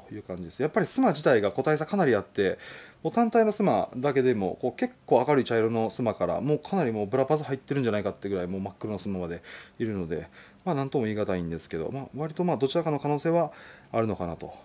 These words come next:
思います。っていうのと、まあ、スマパイはブラパスパイに比べると、まあ、ややこうミドルからロー寄りが出る可能性が高いかなと。まあ、もちろんね、ハイホワイトのスマもいる、スマパイもいるんですけど、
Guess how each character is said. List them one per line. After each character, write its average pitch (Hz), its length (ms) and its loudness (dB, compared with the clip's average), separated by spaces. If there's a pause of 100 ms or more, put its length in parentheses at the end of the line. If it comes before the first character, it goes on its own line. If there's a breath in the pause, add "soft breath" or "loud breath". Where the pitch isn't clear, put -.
思 98 140 -10
い 92 60 -8
ま 85 120 -8
す。 - 180 -20
っ - 40 -16
て 202 60 -4
い - 20 -2
う 220 60 0
の 202 80 2
と、 151 100 -2
ま 143 120 4
あ、 113 40 -2
ス - 100 -6
マ 185 140 4
パ 208 160 4
イ 220 60 8
は 233 80 6
ブ 185 80 4
ラ 185 100 4
パ 214 140 4
ス - 60 -10
パ 208 100 6
イ - 20 4
に 131 80 2
比 143 60 0
べ 123 100 8
る 120 240 4
と、 113 280 6 (180)
ま 180 100 0
あ、 175 60 4
や 226 80 6
や 131 180 8
こ 107 500 4
う 165 60 -4
ミ 190 80 4
ド 185 60 8
ル 147 100 4
か 123 80 4
ら 107 80 6
ロ 120 120 6
ー 131 80 6
寄 123 80 6
り 127 60 4
が 120 80 6
出 113 80 4
る 113 120 2
可 113 100 -4
能 104 80 0
性 101 100 -4
が 98 60 0
高 113 240 2
い 90 60 -4
か 87 80 -2
な 85 100 -4
と。 80 180 -8 (380 loud breath)
ま 180 120 4
あ、 - 20 2
も 202 80 2
ち - 60 2
ろ 226 60 8
ん 170 40 6
ね、 139 60 2
ハ - 140 0
イ 180 60 4
ホ 160 80 4
ワ 143 80 8
イ 117 40 0
ト 101 100 -4
の 90 80 -6
ス 123 100 -8
マ 101 80 -2
も 92 80 -2
い 101 60 0
る、 101 160 -2
ス - 100 -14
マ 110 100 -2
パ 117 100 0
イ - 20 0
も 101 80 0
い - 20 -2
る 104 80 -2
ん 92 60 -2
で 85 100 -4
す - 80 -20
け 80 80 -6
ど、 - 160 -10